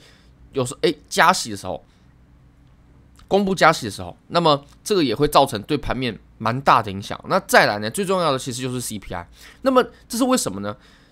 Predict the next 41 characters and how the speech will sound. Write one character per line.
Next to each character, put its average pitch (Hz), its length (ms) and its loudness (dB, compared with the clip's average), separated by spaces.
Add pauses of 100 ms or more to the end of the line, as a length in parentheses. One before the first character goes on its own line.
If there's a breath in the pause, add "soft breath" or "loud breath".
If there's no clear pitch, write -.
其 - 160 -6
实 220 200 -2 (560 soft breath)
这 277 140 0
个 202 80 2
是 202 140 -4
有 113 280 2 (540)
逻 143 140 0
辑 147 140 -8
推 175 180 0
理 156 100 -2
的 110 80 -2
关 104 220 -2
系 - 120 -14
的 - 100 -10
哦， - 60 -12
也 123 120 -2
就 190 100 0
是 208 100 -2 (320 loud breath)
因 226 60 -2
为 269 40 4
我 226 120 8
们 113 100 -6
的 113 60 -4
C 147 180 -8
P 143 120 -4
I 127 100 2
数 131 180 -8
据 110 140 -8
啊， 107 40 -2
会 151 160 -2
影 156 80 -4
响 107 200 -6
到 123 260 4 (160 loud breath)
美 123 140 -4
联 127 140 -2
储 113 180 -10
他 156 100 0
们 135 180 -4
加 147 260 4
息 101 300 -6
的 92 240 -6